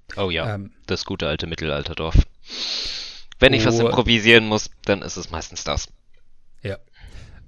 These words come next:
Speaker 2: Oder die tausendste Elfenstadt, die man so in hundert Filmen schon gesehen hat.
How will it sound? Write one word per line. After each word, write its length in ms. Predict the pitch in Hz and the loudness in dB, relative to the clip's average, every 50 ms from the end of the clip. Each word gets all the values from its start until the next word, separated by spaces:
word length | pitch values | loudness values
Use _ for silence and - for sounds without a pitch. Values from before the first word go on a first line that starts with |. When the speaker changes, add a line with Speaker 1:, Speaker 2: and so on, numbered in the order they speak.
| - - | -10 -4
Speaker 2:
Oder 880 | - 131 131 135 135 131 127 120 120 120 117 117 117 117 120 120 113 | -2 0 2 4 4 4 4 4 4 2 2 0 0 0 0 -2 -4
die 840 | 110 123 - - - - 120 117 117 113 113 113 113 113 113 117 113 | -6 -8 -14 -14 -8 -4 -4 -2 -2 -2 -2 -2 -2 -2 -4 -2 4
tausendste 580 | - - 127 139 143 - 151 127 - - 123 101 | 6 6 6 6 4 0 -4 -8 -6 -6 -6 -6
Elfenstadt, 960 | 110 110 113 - - 120 110 - - - 104 104 - - - - - - - | -4 -6 -6 -6 -6 -4 -2 -2 -2 -2 -2 -4 -4 -6 -6 -6 -6 -10 -12
die 340 | - 107 101 101 95 95 98 | -10 -10 -8 -8 -8 -8 -6
man 240 | 101 101 95 101 104 | -6 -6 -6 -6 -6
so 260 | 104 113 117 120 117 | -6 -4 -4 -4 -4
in 240 | - 107 107 104 - | -4 -6 -6 -6 -4
hundert 260 | 143 139 135 131 123 | -4 -4 -4 -4 -4
Filmen 280 | - - 104 107 107 101 | -6 -6 -6 -6 -8 -8
schon 220 | - - 101 98 | -10 -10 -12 -12
gesehen 300 | 98 92 - 98 95 98 | -12 -12 -12 -12 -12 -12
hat. 160 | 95 92 - | -12 -12 -10